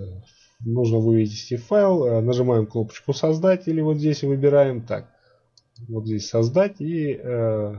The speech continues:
ну, в принципе, те же пункты меню, что и вывалятся здесь. А, ну, здесь покрасивее, да. <laughs>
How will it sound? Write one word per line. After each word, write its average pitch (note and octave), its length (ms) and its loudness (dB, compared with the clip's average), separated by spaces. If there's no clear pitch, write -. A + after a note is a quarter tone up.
ну, F#3+ 100 -4
в - 80 -12
принципе, D3+ 380 -2
те C#3 180 2
же B2 140 0
пункты A#2 440 -6
меню, D3+ 300 0
что C#3 300 0
и A#2 260 0
вывалятся A2 560 -4
здесь. G2 420 -8
А, G#2 600 -2
ну, E3 120 4
здесь C#3+ 180 2
покрасивее, A#2 640 -2
да. A#2+ 220 2
<laughs> G2+ 380 -6